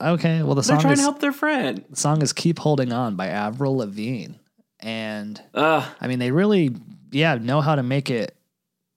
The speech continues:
Speaker 1: uh, sad, I guess.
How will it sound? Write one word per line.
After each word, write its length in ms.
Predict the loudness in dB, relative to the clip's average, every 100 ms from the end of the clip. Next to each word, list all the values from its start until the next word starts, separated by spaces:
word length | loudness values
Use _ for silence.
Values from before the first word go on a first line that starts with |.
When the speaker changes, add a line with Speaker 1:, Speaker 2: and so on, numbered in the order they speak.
| _ _ _
Speaker 1:
uh, 420 | -4 -2 0 -2 -6 -12 _ _ _
sad, 440 | -6 -2 0 0 -4 _ -4
I 60 |
guess. 400 | 0 0 0 -4